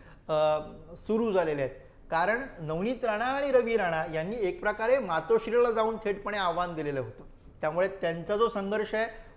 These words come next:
तो फक्त महाविकास आघाडीशी, आघाडी सरकारशी, म्हणजे राष्ट्रवादी, अ, काँग्रेस आणि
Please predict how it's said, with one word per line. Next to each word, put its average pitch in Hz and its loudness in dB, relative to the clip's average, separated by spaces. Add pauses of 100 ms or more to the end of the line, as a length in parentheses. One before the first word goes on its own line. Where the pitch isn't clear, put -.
(100)
तो 202 0
फक्त 196 -2
महाविकास 220 0
आघाडीशी, 214 -2
आघाडी 185 0
सरकारशी, 185 0
म्हणजे 170 0
राष्ट्रवादी, 180 0
अ, 160 4
काँग्रेस 160 -2
आणि 175 -4